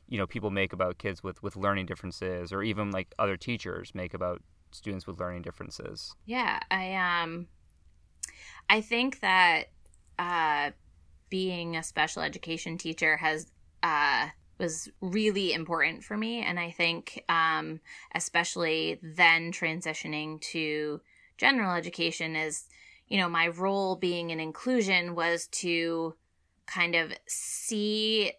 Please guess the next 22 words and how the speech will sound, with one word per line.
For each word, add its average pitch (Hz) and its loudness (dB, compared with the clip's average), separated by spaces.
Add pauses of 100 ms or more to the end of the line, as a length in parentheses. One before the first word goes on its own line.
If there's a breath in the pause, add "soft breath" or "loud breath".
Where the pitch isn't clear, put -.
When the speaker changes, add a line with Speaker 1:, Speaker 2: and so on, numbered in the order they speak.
(140)
Speaker 2:
the 190 0
general 175 2
education 165 0
through 175 -2
each 175 -4
of 147 -4
the 156 -6
students 156 -4 (200)
on 156 0
my 147 -2
caseload, 151 -4
like, 147 -6
through 170 -8
their 151 -2
lens. 80 -6
So 165 2 (480 loud breath)
this 185 2
individual 165 0
student 160 -2
would 165 -4
struggle 151 0
with, 147 -4